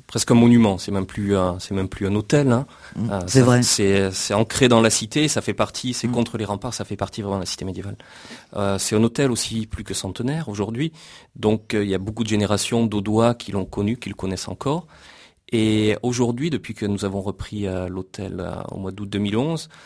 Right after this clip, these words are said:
Speaker 1: euh, notre volonté, c'est vraiment de, de le rouvrir, euh, de le rouvrir aux Audois, aux Carcassonnais, euh, et de le refaire découvrir. Voilà, parce que comme tu dis, c'est pas réservé uniquement aux touristes.
Speaker 2: Mm.
Speaker 1: Euh, c'est un restaurant qui est ouvert toute l'année. Euh, c'est un hôtel qui est ouvert toute l'année.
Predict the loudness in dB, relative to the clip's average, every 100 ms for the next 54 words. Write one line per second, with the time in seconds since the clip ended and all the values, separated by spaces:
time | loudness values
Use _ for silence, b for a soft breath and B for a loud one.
0 | B B B -8 -4 -2 2 2 2 2
1 | 2 0 -2 0 2 2 2 2 0 2
2 | 2 2 2 0 0 0 0 0 -2 -4
3 | -6 -2 -2 -2 -2 -2 -4 -2 -2 -2
4 | -4 -2 -2 2 2 0 B B B B
5 | -2 0 0 0 0 0 -4 -2 -4 -6
6 | -4 -4 -4 -12 b b -4 -2 -4 -4
7 | -4 -4 -4 -4 -4 -6 -4 -2 -2 -2
8 | -4 -2 -2 -2 -2 -2 -2 -2 -2 -4
9 | -6 -6 -6 -4 -4 -4 B B B B
10 | -2 0 0 -4 -8 -8 -8 -6 -6 -6
11 | -10 -8 -10 -10 -6 -2 0 0 -2 B
12 | B B B -8 -4 -4 -4 -6 -6 -10
13 | -10 -12 -8 -2 0 0